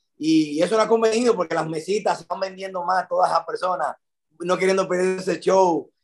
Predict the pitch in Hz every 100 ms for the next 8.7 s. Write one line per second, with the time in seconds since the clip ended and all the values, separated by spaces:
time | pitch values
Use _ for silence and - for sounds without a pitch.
0 | _ - 160 165 185 185 196 185 175 143
1 | 123 151 165 196 202 208 202 196 185 175
2 | 147 120 - - 147 156 156 156 151 143
3 | 139 143 139 147 156 147 160 165 156 143
4 | - _ 139 139 165 170 - 156 156 147
5 | 147 196 214 - _ _ _ 147 - _
6 | _ - 151 156 147 175 175 165 143 131
7 | 135 196 202 185 170 - _ _ _ -
8 | 156 175 175 175 156 139